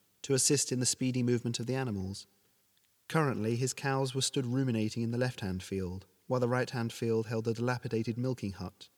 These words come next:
the compact refrigeration unit for storing the milk prior to sale, and a small vegetable patch.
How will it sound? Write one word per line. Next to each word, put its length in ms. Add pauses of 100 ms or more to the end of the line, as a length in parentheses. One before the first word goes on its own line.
(180)
the 80
compact 400
refrigeration 640
unit 260
for 80
storing 360
the 60
milk 280
prior 220
to 100
sale, 400 (420)
and 80
a 60
small 240
vegetable 400
patch. 420